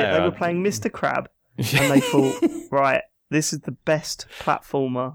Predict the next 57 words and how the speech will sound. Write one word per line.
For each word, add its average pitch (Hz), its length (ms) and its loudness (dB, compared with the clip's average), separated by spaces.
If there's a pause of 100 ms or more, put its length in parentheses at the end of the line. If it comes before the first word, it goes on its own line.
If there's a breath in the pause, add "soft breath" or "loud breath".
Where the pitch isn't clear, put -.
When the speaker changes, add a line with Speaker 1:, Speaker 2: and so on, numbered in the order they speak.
Speaker 1:
Ever, 127 160 0
Speaker 2:
on 139 80 4
I-, 131 180 2
Speaker 1:
ever - 120 0
made 131 320 2
Speaker 2:
I - 20 0
O - 40 0
S." 127 220 -6
Speaker 1:
on 113 120 -2
any 117 160 2
format. 110 420 -2 (560)
Speaker 2:
Let's - 320 -2
whack, 139 200 0 (140)
Speaker 1:
<laughs> - 140 -14
Speaker 2:
let's - 180 -8
whack 143 220 2
this 143 200 -4 (260)
idea 127 360 -2
in. 123 140 -6 (220 loud breath)
Speaker 1:
Yeah. 113 180 -2
Speaker 2:
Um, 165 380 0 (800)
yeah, 185 220 2
I 208 100 2
see 269 220 0
what 196 100 -4
you're 139 80 -4
saying, 123 320 -2
but - 200 0
it's 151 140 -2
still 190 180 0
pretty 117 280 -6
exciting 120 420 -2
that 101 80 -6
Mario's 120 460 -6 (160)
just, - 280 -8
like, 120 180 -2
gonna 131 140 -2
be 123 120 -2
available 123 500 -2
like 98 180 -4
this. 117 200 -4
And 147 100 4
Speaker 1:
Yeah, 151 40 4
Speaker 2:
I'm, 151 140 0
Speaker 1:
sure. - 300 -10
Speaker 2:
I'm 151 120 0
pretty 151 300 0
sure 139 320 0
this - 220 -6
is 131 60 -4 (100)
basically 131 440 -2
gonna 131 180 -2
be 127 120 -2
used 127 420 0
as 117 120 -6
an 131 160 0
elaborate 131 600 2